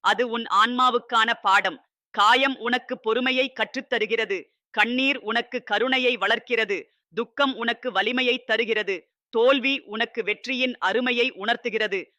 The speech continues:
ஆகவே எந்த அனுபவத்தையும் வீணாக நினைக்காதே. அது அனைத்தும் உன் ஆன்மாவை மேம்படுத்துவதற்காகவே.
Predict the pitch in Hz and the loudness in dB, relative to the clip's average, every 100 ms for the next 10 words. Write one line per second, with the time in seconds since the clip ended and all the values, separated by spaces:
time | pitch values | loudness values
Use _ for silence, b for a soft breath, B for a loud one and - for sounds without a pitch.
0 | _ - 302 240 247 254 180 202 233 247 | _ 4 4 4 4 2 2 -4 0 2
1 | 202 220 247 247 - 233 247 226 165 220 | 2 2 0 0 -2 -2 -4 -4 -4 0
2 | 247 247 254 226 196 214 226 208 196 175 | 2 4 2 0 -4 -2 2 2 2 -4
3 | - _ - 185 196 202 240 - 285 254 | -10 _ -4 0 0 0 -4 -6 -4 -4
4 | 220 175 196 240 233 233 233 185 190 240 | 2 2 2 2 2 2 -2 -2 -4 -2
5 | 226 220 220 208 202 - 190 185 185 151 | -2 -2 -6 -6 -4 0 2 2 -4 -6